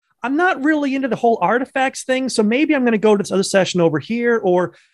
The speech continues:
yeah, I'm a network security manager and they're always asking me for details. Okay, I probably need to come and see this one. And so now it's very specific to me. But if it's simply a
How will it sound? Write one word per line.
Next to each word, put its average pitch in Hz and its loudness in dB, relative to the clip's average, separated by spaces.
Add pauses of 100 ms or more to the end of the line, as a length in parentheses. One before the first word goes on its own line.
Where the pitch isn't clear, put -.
(120)
yeah, 185 -2
I'm 214 -2
a 240 2
network 220 0
security 226 0
manager 214 -2
and 208 0
they're 208 0
always 202 2
asking 202 -2
me 196 -2
for 180 0
details. 208 -2 (120)
Okay, 160 -2 (280)
I 165 -2
probably 180 0
need 165 0
to 165 0
come 165 -2
and 147 -2
see 151 2
this 131 -4
one. 160 -12 (320)
And 170 -4
so 180 -2
now 202 0
it's 175 -4
very 170 0
specific 170 -6
to 156 -4
me. 131 -6
But 165 2
if 147 -2
it's 170 -2
simply 247 0
a 165 0